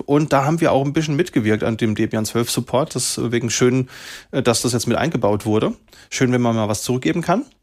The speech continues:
Als Tech Preview gibt es jetzt einmal ein Container-Image und einen Helm-Chart für den Uyuni-Server.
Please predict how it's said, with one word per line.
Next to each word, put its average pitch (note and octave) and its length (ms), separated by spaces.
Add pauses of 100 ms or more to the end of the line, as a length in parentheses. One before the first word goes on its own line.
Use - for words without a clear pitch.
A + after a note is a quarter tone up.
(600)
Als C3 300
Tech - 240
Preview C3+ 500
gibt - 220
es C3 100
jetzt - 240
einmal A2 520
ein G#2+ 500
Container-Image C3+ 960
und B2 200
einen A#2 80
Helm-Chart C3+ 560
für - 160
den A#2 260
Uyuni-Server. D3+ 920